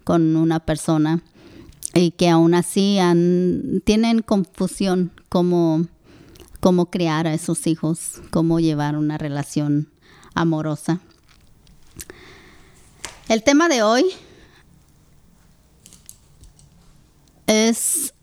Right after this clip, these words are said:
es un tema muy especial que llega al corazón de muchas personas, en especial al mío.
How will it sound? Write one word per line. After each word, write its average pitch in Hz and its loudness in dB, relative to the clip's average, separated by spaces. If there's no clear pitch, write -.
es 240 2
un 269 4
tema 233 2
muy 226 2
especial 190 0
que 190 -2
llega 175 0
al 160 -4
corazón 165 0
de 160 0
muchas 160 -4
personas, 165 -2
en 165 0
especial 151 -6
al 139 -2
mío. 143 -2